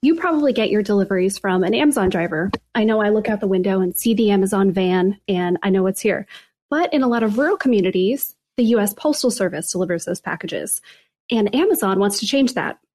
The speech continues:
They are reportedly looking to handle their own deliveries by creating shipping hubs in rural areas. How do we know this? It wasn't some big announcement.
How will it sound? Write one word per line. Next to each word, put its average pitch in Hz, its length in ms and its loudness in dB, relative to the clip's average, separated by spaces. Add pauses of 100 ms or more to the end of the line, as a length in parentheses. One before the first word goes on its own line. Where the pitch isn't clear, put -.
(200)
They 247 180 2
are 220 180 0
reportedly 330 640 2
looking 226 320 2
to 254 100 0
handle 202 340 0
their 190 220 -2
own 269 160 4
deliveries 202 560 0 (140)
by 208 100 0
creating 226 440 0
shipping 285 420 0
hubs 185 420 -4
in 208 160 0
rural 202 220 2
areas. 180 500 -4 (560)
How 285 100 -2
do 330 80 2
we 311 120 2
know 202 160 2
this? - 300 -4
It 202 140 -2
wasn't 220 440 0
some 226 180 0
big 214 160 2
announcement. 190 640 0